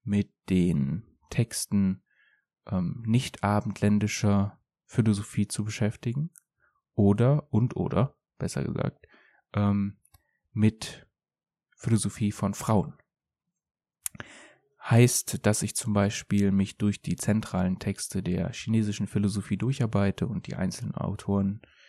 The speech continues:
ähm, in vielleicht sogar historisch korrekter Reihenfolge, äh, durcharbeite, dass das hier quasi auch eine Art Lesekreis so ein bisschen ist. Ähm, Chinesisch, Indisch, Afrikanisch,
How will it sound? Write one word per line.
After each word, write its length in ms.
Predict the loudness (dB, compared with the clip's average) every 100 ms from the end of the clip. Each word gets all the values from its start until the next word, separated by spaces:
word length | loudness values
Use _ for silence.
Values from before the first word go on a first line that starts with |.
| -20 _ _ _ -12
ähm, 360 | -10 -10 -14 -16 _ _ _ _ _
in 300 | -10 -10 -12 _ -2
vielleicht 300 | 0 2 0
sogar 220 | -2 -2
historisch 600 | -4 -4 -2 -2 -4 -4
korrekter 380 | -4 -4 -4 -2
Reihenfolge, 600 | -2 0 0 2 0 -4 -10 -20 -20 _ _ _ _
äh, 160 | -14 -14 -16 _
durcharbeite, 680 | 2 2 0 0 -2 -4 -6
dass 160 | -8 -6
das 160 | -6
hier 100 | -8
quasi 400 | -4 -4 -2 -6
auch 220 | -6 -8
eine 240 | -6 -4 -4
Art 280 | -6 -8 -14 _ _ -2
Lesekreis 640 | 0 2 -2 -4 -4 -4
so 100 | -6
ein 120 | -6
bisschen 340 | -6 -8 -8
ist. 280 | -8 -10 -16 _ _ _ _ _ _ -6
Ähm, 500 | -4 -4 -6 -8 -18 _ _ _ _ _ _ _ _ -20 -18 -14 -12 -10
Chinesisch, 600 | -4 0 0 0 -2 -6
Indisch, 720 | -4 -2 0 -2 -4 -10 -14
Afrikanisch, 760 | -12 -10 -6 -4 -2 -4 -6